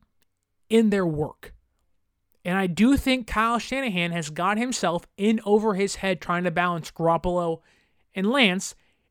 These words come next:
and he's becoming this mad scientist that has gone so mad, he's lost his genius and is losing himself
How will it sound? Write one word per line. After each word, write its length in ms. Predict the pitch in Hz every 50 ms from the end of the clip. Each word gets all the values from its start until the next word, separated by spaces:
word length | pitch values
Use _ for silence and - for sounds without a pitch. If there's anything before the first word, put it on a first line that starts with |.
| _
and 120 | - 208 202
he's 80 | 202
becoming 400 | 170 202 202 - - 269 277 277
this 180 | 262 247 - -
mad 260 | 208 202 208 220 220
scientist 680 | - - - 226 214 226 240 226 233 - - 214 - -
that 100 | 202 190
has 120 | 190 160
gone 240 | 170 196 196 185 180
so 500 | 156 - - - - 226 214 220 240 254
mad, 540 | 254 254 269 277 269 220 165 139 139 147 - _ _ _ _ _ _ _ _ _ _ _ _
he's 280 | - - 226 202 185
lost 380 | 185 190 208 220 247 254 - -
his 180 | - 269 220 -
genius 720 | - - 294 330 320 262 185 147 143 - - - - - _ _ _ _ _ _ _ _ _ _
and 140 | - 202 208
is 160 | 202 165 175
losing 460 | 180 185 202 240 277 269 214 262 247 208
himself 680 | 202 220 214 - - 196 180 170 165 151 - -